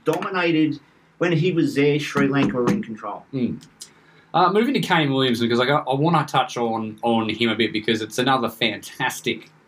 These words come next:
Speaker 2: innings from him. Uh, I had a sort of question raised on, online and I had a bit of a think about it, and I wanna see what your thoughts are. In the last thirty years, so since nineteen ninety-ish,
Speaker 1: Yeah.
Speaker 2: w-,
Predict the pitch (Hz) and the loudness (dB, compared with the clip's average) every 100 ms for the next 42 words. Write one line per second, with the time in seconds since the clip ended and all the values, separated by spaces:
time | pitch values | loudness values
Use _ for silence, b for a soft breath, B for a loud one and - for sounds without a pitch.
0 | _ 117 110 104 104 101 95 107 98 - | _ -2 0 -2 -6 -10 -6 -6 -6 -10
1 | b b b b b - 123 151 208 208 | b b b b b -2 0 0 0 2
2 | 214 - 165 156 151 139 131 131 120 120 | 2 2 0 0 0 2 2 0 -2 -4
3 | 120 123 120 113 110 113 113 117 113 110 | -2 0 2 2 2 2 0 0 0 -2
4 | 104 117 113 110 107 110 120 139 139 139 | -2 -2 -2 0 0 0 0 0 0 0
5 | 123 113 117 117 117 110 - 98 - - | -2 0 0 0 -2 -6 -4 -4 -4 -6
6 | 143 139 139 156 185 - _ 139 135 135 | -2 0 2 2 0 -4 _ 0 0 0
7 | 117 107 101 147 - 110 107 131 120 - | -2 -2 -2 -2 0 -2 0 -2 -4 -6
8 | 117 113 117 120 101 101 98 101 170 - | -2 -2 0 0 -2 -4 -4 -2 -2 -4
9 | - 107 104 - - _ _ _ _ _ | -10 -10 -10 -12 -20 _ _ _ _ _
10 | _ _ _ _ _ - 139 | _ _ _ _ _ -4 -2